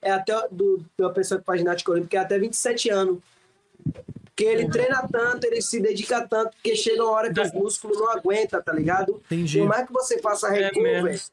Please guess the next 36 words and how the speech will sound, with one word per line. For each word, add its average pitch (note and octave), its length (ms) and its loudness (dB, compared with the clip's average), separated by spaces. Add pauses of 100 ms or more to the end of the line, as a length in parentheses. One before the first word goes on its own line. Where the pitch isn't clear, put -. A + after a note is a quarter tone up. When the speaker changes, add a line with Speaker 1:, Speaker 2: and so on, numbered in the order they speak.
(640)
Speaker 1:
se, - 220 0
por F#4+ 220 0
mais - 140 2
que - 80 -6
você A4 140 0
faça G#3+ 240 0
recover, F3+ 680 0 (580)
é, F3+ 720 2
querendo A3 280 0
ou A3+ 60 2
não, A#3 120 2
você A#3 220 -2
tá B3 140 0
ali A#3+ 160 0
machucando, G#3+ 600 0
tá G3+ 100 0
ligado? G3 480 0 (720)
Speaker 2:
Aham. F3 380 0 (300)
Speaker 1:
Muita A#3+ 440 0
gente A3 260 0
é A3 120 2
bom, G3+ 260 2
mas F#3 180 0
para F#3 240 2
de F3 80 -4
saltar E3 360 0
cedo, F3 380 2
então F3 220 2
é E3 60 2
muito F3 320 2
perigoso. C#3 760 0
Speaker 2:
É D#3+ 60 -8
perigoso, D3 480 2
Speaker 1:
É, - 40 4
Speaker 2:
né, B2+ 60 2
cara? D3+ 160 -8